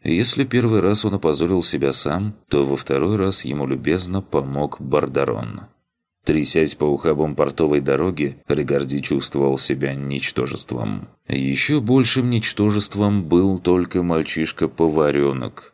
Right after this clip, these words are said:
который струсил и выдал его охране, едва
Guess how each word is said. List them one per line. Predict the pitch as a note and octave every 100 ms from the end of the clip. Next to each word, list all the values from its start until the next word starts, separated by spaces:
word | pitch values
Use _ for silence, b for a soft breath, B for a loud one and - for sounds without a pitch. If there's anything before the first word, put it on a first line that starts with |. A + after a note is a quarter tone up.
| _
который | D2 C#2 C2+ C2
струсил | - B2 A2 C#2+ C2 -
и | A#2
выдал | B2 D#3+ C3 F2+
его | D2 F#2
охране, | G2 - D#2+ C2 B1+ G#1 - - _
едва | D#2 C#2 C2 C#2+